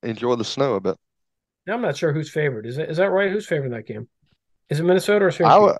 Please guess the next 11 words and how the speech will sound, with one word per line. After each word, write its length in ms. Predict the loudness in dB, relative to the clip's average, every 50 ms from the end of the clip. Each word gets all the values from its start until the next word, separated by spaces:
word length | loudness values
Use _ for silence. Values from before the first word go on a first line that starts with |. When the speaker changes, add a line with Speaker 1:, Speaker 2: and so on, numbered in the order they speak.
| 0
Speaker 1:
I 140 | 2 4 6
would 180 | 6 4 4 4
think 200 | 4 2 2 4
Minnesota, 560 | 2 2 2 2 0 4 4 4 4 4 2 0
but 200 | -2 -4 -4 0
give 160 | -2 -2 0
me, 140 | 0 -2 -2 -4 -8 -12 -10 -4
give 140 | -2 -2 0
me, 220 | 0 2 4 4
uh, 180 | 6 6 6 4
Syracuse. 600 | 2 0 -2 -2 -2 -6 -10 -14 -16 -16 -20 _